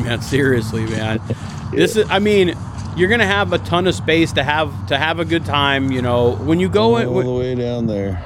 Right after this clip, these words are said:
Speaker 1: Look at that.
Speaker 2: Yeah. Yeah.
Speaker 1: And then behind you is the, the patio
Speaker 2: The clubhouse.
Speaker 1: area,
Speaker 2: Yep.
Speaker 1: parking lot area.
Speaker 2: Yep.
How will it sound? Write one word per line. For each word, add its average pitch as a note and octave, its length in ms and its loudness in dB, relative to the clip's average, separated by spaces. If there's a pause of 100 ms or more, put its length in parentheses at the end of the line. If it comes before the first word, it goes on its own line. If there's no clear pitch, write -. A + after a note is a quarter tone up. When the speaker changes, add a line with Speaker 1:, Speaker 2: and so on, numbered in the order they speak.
(120)
Speaker 1:
Look E3+ 140 -2
at D#3+ 80 2
that. A2 240 -2 (180)
Speaker 2:
Yeah. G2 220 0 (880)
Yeah. G2+ 400 -4
Speaker 1:
And C#3 100 0
then D#3 140 0
behind D#3+ 480 0
you C#3+ 260 2
is B2 800 2 (120)
the, C3 80 0 (180)
the C3 100 2
patio D3 440 0
Speaker 2:
The B2+ 40 0
clubhouse. C#3 220 2
Speaker 1:
area, C3+ 540 2 (320)
Speaker 2:
Yep. - 60 2
Speaker 1:
parking D3+ 380 0
lot C#3 240 0
area. B2+ 720 -2 (720)
Speaker 2:
Yep. G#2 320 -2